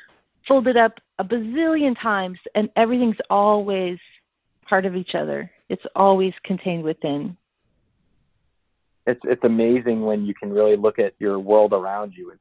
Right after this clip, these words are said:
Speaker 2: piece it apart and gain
Speaker 1: Mm-hmm.
Speaker 2: further increased understanding from looking at the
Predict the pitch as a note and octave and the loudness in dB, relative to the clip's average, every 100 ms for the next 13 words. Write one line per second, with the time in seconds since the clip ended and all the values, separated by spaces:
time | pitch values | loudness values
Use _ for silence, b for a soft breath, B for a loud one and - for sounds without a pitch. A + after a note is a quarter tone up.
0 | _ - A#2+ C3+ G2 - C3+ G2 _ _ | _ -8 -4 -4 -4 0 0 0 _ _
1 | _ _ _ _ _ _ _ _ _ A2+ | _ _ _ _ _ _ _ _ _ -10
2 | G#2+ G2+ _ _ _ _ D#3+ E3 D#3 E3 | -10 -12 _ _ _ _ 0 0 -2 2
3 | E3+ D#3 C#3+ C3+ - D3 C#3+ - B2+ - | 4 4 0 -6 -10 -14 -12 -12 -12 -8
4 | B2+ A2 G#2 - B2+ B2 G#2 F#2+ - A#2 | -8 -6 -10 -8 -6 -6 -8 -12 -8 -2
5 | D3+ F#3 F3+ D#3 | -2 0 -4 -4